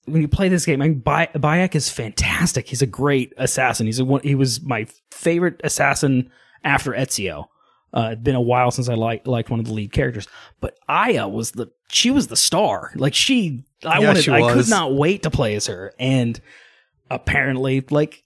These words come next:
Speaker 1: at one point you're supposed to play as her a lot, and they pared that back. Um, and then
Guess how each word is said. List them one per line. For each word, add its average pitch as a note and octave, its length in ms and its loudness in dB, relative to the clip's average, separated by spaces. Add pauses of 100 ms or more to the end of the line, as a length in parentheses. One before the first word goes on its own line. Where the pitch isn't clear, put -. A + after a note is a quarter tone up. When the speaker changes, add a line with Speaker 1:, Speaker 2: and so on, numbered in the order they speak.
Speaker 1:
at C3 140 -2
one D3 160 2
point E3+ 200 0
you're E3+ 120 0
supposed - 280 -6
to F#3 80 0
play F3+ 200 0
as F3+ 120 -4
her G3 140 0
a G3+ 60 2
lot, B3 440 -4
and D3+ 260 2
they F3 280 4 (220)
pared C#3 320 0
that D3+ 240 0
back. G#2+ 340 -8 (360)
Um, A#2 600 2
and B2+ 180 0
then B2 440 2